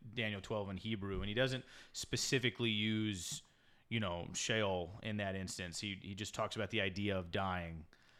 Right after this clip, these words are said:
um, and, and it is, it's a prophecy, right? And so, um, it's a, well,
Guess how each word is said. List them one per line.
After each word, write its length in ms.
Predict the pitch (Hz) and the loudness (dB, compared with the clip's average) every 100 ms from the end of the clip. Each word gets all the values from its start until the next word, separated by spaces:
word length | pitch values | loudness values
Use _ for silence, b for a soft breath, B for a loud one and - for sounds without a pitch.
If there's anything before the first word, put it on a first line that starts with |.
| b - 101 | b -8 0
um, 680 | 104 101 101 98 98 98 - | 2 4 2 0 -2 -4 2
and, 240 | 135 131 | 2 4
and 140 | 139 135 | 2 6
it 80 | |
is, 240 | 139 113 87 | 6 6 2
it's 80 | 101 | -4
a 60 | |
prophecy, 520 | - 127 113 - - 85 | 6 8 8 4 -4 -2
right? 280 | 85 92 - | -2 -2 -4
And 140 | 104 - | -4 -2
so, 580 | 110 104 101 101 - - | 0 2 2 -2 -4 -6
um, 680 | 104 101 101 101 101 101 104 - - b b b | -4 -2 -4 -4 -8 -10 -12 -18 -20 b b b
it's 120 | 101 110 | -6 -6
a, 60 | 107 | -2
well, 160 | 131 | 0